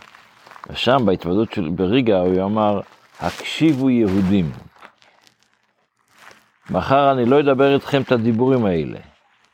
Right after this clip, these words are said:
מה שמדבר עכשיו, שיחקק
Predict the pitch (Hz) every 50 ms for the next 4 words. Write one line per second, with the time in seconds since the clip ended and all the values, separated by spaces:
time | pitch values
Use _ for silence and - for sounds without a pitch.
0 | _ _ - - - - 117 113 110 110 110 113 127 135 123 110 - - - 113
1 | 95 82 71 - - _ _ _ _ _ _ _ _ _ _ _ _ _ _ _
2 | _ _ _ _ - - - - - - - - - 107 107 101 - 107 113 113
3 | - - 151 160 151 -